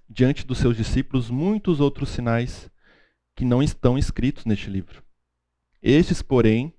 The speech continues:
estes sinais, o que foi escrito, foram registrados para que vocês creiam que Jesus é o Cristo,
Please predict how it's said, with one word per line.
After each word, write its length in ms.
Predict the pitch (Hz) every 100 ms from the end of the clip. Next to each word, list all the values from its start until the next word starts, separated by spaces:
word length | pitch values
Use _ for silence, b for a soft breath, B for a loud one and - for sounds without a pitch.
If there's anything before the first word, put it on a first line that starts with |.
| _ _ _ _ _
estes 260 | - 117 131
sinais, 720 | - 110 107 120 139 - - -
o 100 | -
que 120 | -
foi 140 | - 139
escrito, 420 | - 120 131 -
foram 300 | - 156 208
registrados 920 | 190 170 - - 127 143 147 - - b b b b b b b b _ _
para 180 | - 139
que 120 | -
vocês 360 | 143 147 160 -
creiam 640 | - 139 139 151 131 98 - _
que 140 | -
Jesus 320 | 110 107 107 110
é 40 |
o 60 | 107
Cristo, 480 | - - - -